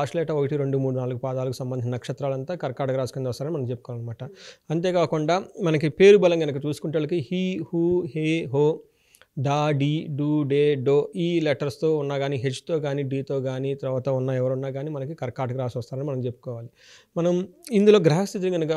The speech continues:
మన ప్లానటరీ పొజిషన్ కనుక చూసుకుంటే, ఇలాంటి ట్రాన్సిట్ రిపోర్ట్ కనుక ప్రకారం చూసుకుంటే వీళ్ళకి సూర్యుని యొక్క సంచారం నవంబర్ సిక్స్టీన్త్ వరకు వీళ్ళకి వృశ్చిక రాశిలోకి వెళ్తున్నారండి. తర్వాత బుధ,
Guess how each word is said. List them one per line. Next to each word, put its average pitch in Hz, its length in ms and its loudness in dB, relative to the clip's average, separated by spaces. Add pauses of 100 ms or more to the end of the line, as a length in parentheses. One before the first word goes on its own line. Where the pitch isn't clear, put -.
(100)
మన 135 120 0
ప్లానటరీ 143 480 -2
పొజిషన్ 143 440 -2
కనుక 123 200 -2
చూసుకుంటే, 131 420 -4
ఇలాంటి 135 200 -2 (580)
ట్రాన్సిట్ 147 420 0
రిపోర్ట్ 139 220 -2
కనుక 123 140 -4
ప్రకారం 131 380 -6
చూసుకుంటే 135 300 -6
వీళ్ళకి 156 200 -6
సూర్యుని 214 380 2
యొక్క 165 160 -4
సంచారం 135 520 -4 (800)
నవంబర్ 196 440 6
సిక్స్టీన్త్ 170 480 -2
వరకు 143 340 2 (360)
వీళ్ళకి 160 340 2 (280)
వృశ్చిక 180 240 -2
రాశిలోకి 165 380 0
వెళ్తున్నారండి. 131 500 -6
తర్వాత 165 380 0 (200)
బుధ, 151 140 4